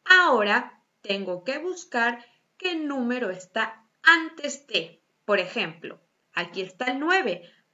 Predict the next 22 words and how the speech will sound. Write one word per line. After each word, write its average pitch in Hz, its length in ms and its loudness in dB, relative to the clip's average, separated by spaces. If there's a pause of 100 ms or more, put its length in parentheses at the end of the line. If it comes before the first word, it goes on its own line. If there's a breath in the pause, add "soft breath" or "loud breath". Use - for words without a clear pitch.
Antes 381 500 6
de 339 80 -2
nueve, 392 340 2 (1200)
ocho. 180 640 -2 (320 soft breath)
Antes 175 480 2
del 285 200 -4
ocho, 226 600 -2 (140)
siete. 190 720 -8
Muy 175 180 -10
bien. 247 460 -6 (320 loud breath)
Antes 202 460 0
del 330 160 -4
siete, 269 520 0 (760)
seis. 220 880 4 (160)
Excelente. 233 960 -6 (260 loud breath)
Antes 170 400 -8
del 254 220 -8
seis, 311 560 -6 (160)
cinco. 165 720 -6 (320)
Antes 170 440 -4
del 233 160 -4
cinco, 240 720 -6